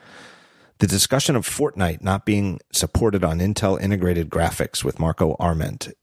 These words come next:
is the fact that it runs great on modern I O S hardware evidence of Apple's lead in mobile graphics and or Epic's willingness to put in extra effort for that market?" I think w-, indisputably, I don't think there's, uh, any question that, that the fact that,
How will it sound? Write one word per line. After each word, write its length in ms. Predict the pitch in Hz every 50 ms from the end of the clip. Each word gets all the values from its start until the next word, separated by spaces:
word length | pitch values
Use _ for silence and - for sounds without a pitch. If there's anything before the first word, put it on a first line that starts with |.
| _ -
is 200 | 92 90 87 -
the 100 | 92 90
fact 440 | - - - 131 165 190 - - -
that 120 | 139 113
it 100 | 95 -
runs 320 | - 101 110 117 110 104
great 400 | - - 101 98 107 117 123 - -
on 200 | - 87 85 85
modern 440 | 85 87 90 101 104 101 95 95 82 - -
I 240 | 82 95 120 143
O 140 | 135 101 90
S 180 | 80 73 - -
hardware 500 | - - - - 67 76 76 78 80 -
evidence 420 | - 92 92 110 107 113 110 - -
of 100 | 80 82
Apple's 400 | 85 87 - - 104 82 80 87
lead 280 | 85 101 104 117 110
in 120 | 101 92 87
mobile 300 | 92 98 101 95 95 85
graphics 600 | - 76 80 76 - - 87 76 - - - - -
and 200 | - 98 101 104
or 180 | 98 98 92 -
Epic's 420 | - 95 90 - 101 90 - - -
willingness 540 | 92 98 98 98 95 90 87 - - - - - -
to 80 | - 95
put 200 | - - 95 90
in 140 | 92 87 78
extra 380 | - 90 - - - - -
effort 340 | 87 87 - 90 - - -
for 80 | - 71
that 200 | 71 71 - -
market?" 360 | 80 71 69 - - - - - - - - - - - - - - _ -
I 100 | 131 131
think 220 | 131 135 113 - -
w-, 100 | 110 -
indisputably, 840 | - 147 147 123 110 - - 131 151 156 120 76 - - - - - -
I 120 | 101 107
don't 120 | 113 107
think 140 | 98 107 95
there's, 180 | 92 98 90 90
uh, 240 | - 101 101 101 -
any 240 | 95 104 101 101 90
question 500 | - - 120 - - - 71 65 62 - _ - _
that, 320 | - 92 87 76 - - - - - - - - - - - -
that 160 | - 87 85 -
the 80 | 87
fact 400 | - - - 107 98 104 - -
that, 240 | - 98 87 -